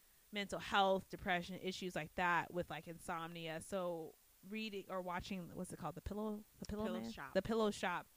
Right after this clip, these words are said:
Speaker 1: This, this concept of insomnia or not being able to sleep and not being able to get the rest is also a form of horror for people because there's so much going on, and to not even have the ability to, like,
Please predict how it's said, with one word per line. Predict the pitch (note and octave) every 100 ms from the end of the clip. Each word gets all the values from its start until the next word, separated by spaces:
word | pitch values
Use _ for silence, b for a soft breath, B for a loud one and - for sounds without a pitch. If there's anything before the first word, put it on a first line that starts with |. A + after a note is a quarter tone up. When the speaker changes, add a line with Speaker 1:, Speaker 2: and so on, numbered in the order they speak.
| B B B
Speaker 1:
This, | G#3+ - -
this | G#3 G#3 -
concept | B3 G3+ B3 A#3
of | F#3+
insomnia | F3+ F3 G#3+ G#3+ A3 F3+ E3+
or |
not | F3 F#3
being | G3 F#3+
able | F3+ E3+
to | D#3
sleep | - G3 G3 -
and | F3
not | F3 E3+ -
being | F#3 F3+
able | F3+ F3
to | F3 F#3
get | F3+ -
the | D#3+
rest | E3+ F3+ -
is | - F#3
also | F3+ C#4+ - G#3
a | F3+
form | - F#3 F3
of | E3
horror | F3+ E3 E3 E3
for | - E3+
people | - F#3+ E3 D#3+
because | E3 - G3 F3 F3 - B B
there's | - G#3+
so | - A3
much | A3+ G3+ -
going | F#3+ F3+ E3
on, | E3 F3+ E3 D3 C#3+ E3 - - - - - - - - -
and | G3 F#3+
to | - G#3+
not | G3+ G3
even | G3+ G#3
have | G3+ F#3+ F3+
the | F#3
ability | F3 F3+ F3+ F3+
to, | F#3 - F3+
like, | D3+ D#3+